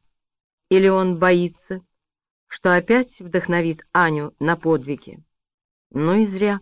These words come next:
Потому что на утро она уже запланировала следующий свой шаг — правда, абсолютно безопасный. Назвать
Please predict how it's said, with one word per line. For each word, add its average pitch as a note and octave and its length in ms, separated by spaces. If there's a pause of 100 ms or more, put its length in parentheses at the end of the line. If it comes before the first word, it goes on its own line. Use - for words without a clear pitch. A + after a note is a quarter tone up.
(1300)
Потому A3 260
что A#3 160
на A#3 200
утро A3+ 500
она A3 400
уже A3 260
запланировала G3 800
следующий F3 760 (160)
свой D#3+ 200
шаг — - 580 (320)
правда, D3+ 320
абсолютно A#3 800
безопасный. D#3+ 1120 (1700)
Назвать A3 580